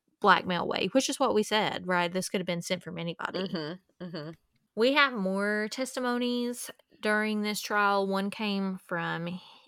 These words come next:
Speaker 1: this name should sound familiar to you, Allison.
Speaker 2: Okay.
Speaker 1: Henry Trickey. Because I'm pretty positive, wasn't he, like, involved in the Lizzie Borden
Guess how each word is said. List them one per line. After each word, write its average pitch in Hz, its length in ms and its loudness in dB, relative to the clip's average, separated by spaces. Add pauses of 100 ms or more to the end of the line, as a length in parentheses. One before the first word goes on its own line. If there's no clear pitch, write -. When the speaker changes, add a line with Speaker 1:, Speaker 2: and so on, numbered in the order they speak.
(340)
Speaker 1:
this 208 360 -2
name 339 280 -2
should - 220 -4
sound 208 260 -2
familiar 202 480 -4
to 254 160 -10
you, 247 500 -4
Allison. 247 840 -8 (640)
Speaker 2:
Okay. 175 560 -10
Speaker 1:
Henry 226 680 0 (340)
Trickey. 294 680 0 (2250)
Because 226 220 0
I'm 233 160 2
pretty 269 500 0
positive, 226 800 0
wasn't 208 560 -2
he, 233 260 -2
like, 220 240 0
involved 180 500 0
in 185 120 0
the 175 100 0
Lizzie 170 340 -2
Borden 175 560 -2